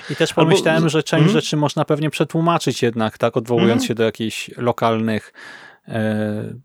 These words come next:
Speaker 1: nie wiem, zwyczajów, właśnie fenomenów, celebrytów.
Speaker 2: Mhm. Tak, zresztą to też się czasem na przykład zdarza, e, żeby w czasie tłumaczenia bardzo niewiernie, powiedzmy, podchodzić do jakichś konkretnych nazwisk.
Speaker 1: Mhm.
Speaker 2: Teraz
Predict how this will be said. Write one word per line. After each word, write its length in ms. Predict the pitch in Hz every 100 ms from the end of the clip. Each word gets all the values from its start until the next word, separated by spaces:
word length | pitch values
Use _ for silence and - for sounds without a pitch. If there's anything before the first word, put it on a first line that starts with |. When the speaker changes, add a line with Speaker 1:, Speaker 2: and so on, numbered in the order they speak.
| _
Speaker 1:
nie 300 | - 113 110
wiem, 140 | 104
zwyczajów, 680 | 104 107 113 113 110 107 101
właśnie 320 | 110 104 -
fenomenów, 680 | 107 110 107 104 104 104 98
celebrytów. 800 | - 107 104 107 104 104 - - _ _ _ _ _ _ _ -
Speaker 2:
Mhm. 300 | 151 185 233 _ _
Tak, 300 | - 233 196
zresztą 240 | 202 220 226
to 100 | 247
też 280 | - - -
się 140 | -
czasem 260 | 202 185 185
na 80 |
przykład 220 | 165 160 120
zdarza, 580 | 117 113 107 110 151 - _ _ _ _ _ _
e, 420 | - 120 123 127 120 - _ _ _ -
żeby 280 | 127 151 160
w 60 |
czasie 240 | - 160 165
tłumaczenia 880 | 160 147 - 131 123 120 131 170 170 _ _
bardzo 500 | - 117 127 160 151
niewiernie, 540 | 165 139 127 147 160 139
powiedzmy, 260 | 147 143
podchodzić 460 | 123 135 - 131 135
do 100 | 127
jakichś 240 | 135 -
konkretnych 460 | - 127 120 113 117
nazwisk. 580 | 110 107 95 98 - - -
Speaker 1:
Mhm. 300 | 143 143 139 - _
Speaker 2:
Teraz 260 | - 135 -